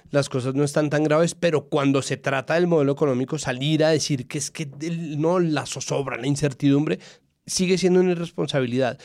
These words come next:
Y no lo digo porque sea un gobierno perfecto, en absoluto. Por ejemplo, el análisis de Manifiesta es como, bueno, el gobierno de Petro está por debajo del treinta por ciento de...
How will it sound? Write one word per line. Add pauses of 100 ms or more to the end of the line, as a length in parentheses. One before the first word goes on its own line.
(320)
Y
no
lo
digo
porque
sea
un
gobierno
perfecto, (160)
en
absoluto.
Por
ejemplo,
el
análisis
de
Manifiesta
es
como,
bueno,
el
gobierno
de
Petro
está
por
debajo
del
treinta
por
ciento
de...